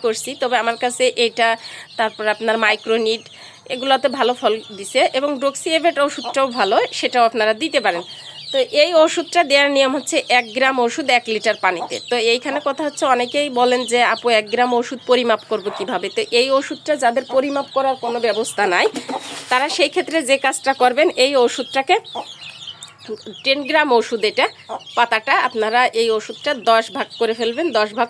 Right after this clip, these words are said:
করে এক ভাগ নেবেন। তাহলে সেক্ষেত্রে আপনাদের ফার্স্টে একদিন এইভাবে ভাগ করলে যেহেতু আইডিয়া হয়ে যাবে, পরবর্তীতে এমনিতে আপনারা দিতে পারবেন। তো এইভাবে আপনারা কিন্তু মুরগির বাচ্চাগুলাকে এই এক লিটার পানির মধ্যে মিশিয়ে এটাকে খেতে দিবেন।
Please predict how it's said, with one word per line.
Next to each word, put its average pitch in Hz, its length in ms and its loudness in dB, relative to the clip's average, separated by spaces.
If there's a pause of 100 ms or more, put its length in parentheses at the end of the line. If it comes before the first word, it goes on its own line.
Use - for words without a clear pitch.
করে 262 140 2
এক 220 220 0
ভাগ 196 180 -6
নেবেন। 170 300 -6
তাহলে 254 360 -4
সেক্ষেত্রে 254 420 -4
আপনাদের 240 380 0 (400)
ফার্স্টে 233 360 -2
একদিন 247 340 0
এইভাবে 233 300 0
ভাগ 233 220 0 (100)
করলে 247 240 0
যেহেতু 233 300 -2
আইডিয়া 208 340 2
হয়ে 240 100 0
যাবে, 285 260 -4
পরবর্তীতে 226 580 0
এমনিতে 208 320 0
আপনারা 214 320 2
দিতে 254 280 0
পারবেন। 180 280 0 (840)
তো 285 60 4
এইভাবে 294 480 4
আপনারা 320 380 2
কিন্তু 285 320 -4
মুরগির 247 340 0
বাচ্চাগুলাকে 226 800 0
এই 226 320 2
এক 220 140 0
লিটার 226 280 -2
পানির 220 300 0
মধ্যে 220 320 2 (580)
মিশিয়ে 233 400 -2
এটাকে 240 360 0
খেতে 254 300 2
দিবেন। 175 220 -4